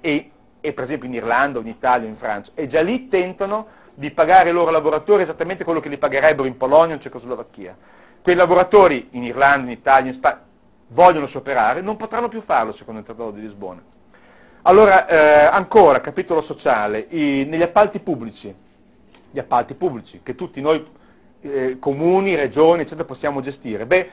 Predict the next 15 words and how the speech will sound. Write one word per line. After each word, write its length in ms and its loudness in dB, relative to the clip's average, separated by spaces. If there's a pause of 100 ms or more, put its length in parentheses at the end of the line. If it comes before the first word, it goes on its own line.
(220)
eh, 400 6
eh, 440 2
in, 140 -12
in 280 -6
alcuni 340 0
appalti 380 -2
pubblici 360 -14
saranno 540 -2
vietate 720 -2
le 80 -2
contrattazioni 640 -10
salariali 580 -2
raggiunte 380 -8
dai 120 -12
sindacati, 680 -16